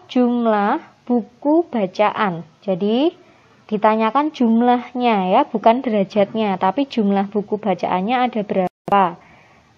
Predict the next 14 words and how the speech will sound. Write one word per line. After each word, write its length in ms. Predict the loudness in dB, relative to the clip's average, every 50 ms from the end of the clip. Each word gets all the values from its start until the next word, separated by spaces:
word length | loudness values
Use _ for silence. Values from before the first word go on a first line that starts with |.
| _ _ -10
Tadi 180 | -10 -8 -6 -2
kita 180 | -2 2 2 2 0
sudah 240 | 0 -2 -2 0 2
tahu 560 | 2 4 6 6 6 6 6 4 2 0 -2 -8 _ _ -10
buku 220 | -8 -6 -6 -2
bacaan 480 | 0 0 0 0 0 0 0 2 0 0
ada 260 | -2 0 0 0 0
dua 220 | 2 0 0 2
ratus 320 | 2 0 -2 -2 -4 -6 -6 -8 _ _ _ _ _ _ _ -4
delapan 400 | 0 0 0 2 2 2 0 2 0
puluh 160 | -2 -2 -2
derajat 560 | -2 -2 0 0 0 0 4 2 2 2 2 -6
pecahannya 540 | -4 -4 -4 -4 -4 -6 -6 -4 -2 -2 0
ya. 200 | 2 4 4